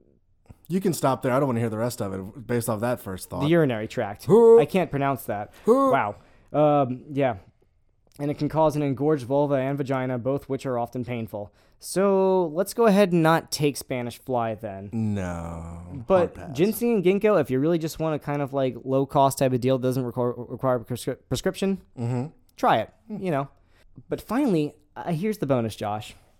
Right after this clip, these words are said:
Speaker 2: We have something that can give you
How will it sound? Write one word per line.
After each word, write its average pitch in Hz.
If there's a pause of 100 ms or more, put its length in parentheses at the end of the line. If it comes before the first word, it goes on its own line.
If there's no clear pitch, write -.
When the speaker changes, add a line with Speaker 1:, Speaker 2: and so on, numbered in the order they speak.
(560)
Speaker 2:
We 190
have 196
something 127
that 117
can 120
give 117
you 123